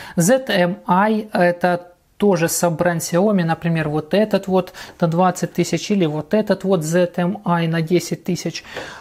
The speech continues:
Э, также есть Bazus или Baseus, вот, к примеру, вот такой вот, или,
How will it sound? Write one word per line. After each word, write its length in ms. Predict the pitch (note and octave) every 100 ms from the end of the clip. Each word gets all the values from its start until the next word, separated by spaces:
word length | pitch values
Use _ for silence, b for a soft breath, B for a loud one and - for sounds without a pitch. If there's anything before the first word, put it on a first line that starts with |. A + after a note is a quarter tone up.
| -
Э, 360 | F3 E3+ F3 F3 G3+
также 400 | B3 F#3+ E3 G3+
есть 560 | G3 G3 F3+ - - -
Bazus 840 | G3+ D#3+ G3+ A3+ G#3 G#3+ G#3 -
или 240 | G3+ G3+ F#3+
Baseus, 880 | D3+ E3+ D#3 F#3 G3 G3+ F#3+ - - B B -
вот, 240 | F3 F#3
к 80 | -
примеру, 480 | F#3 F3+ F3+ D#3+ D#3+
вот 320 | G3 F3+ -
такой 460 | D#3+ - G#3 G#3+
вот, 340 | G3+ F#3 F3+ - B B -
или, 880 | G#3+ G3+ G3+ F#3 F#3 F3 E3+ E3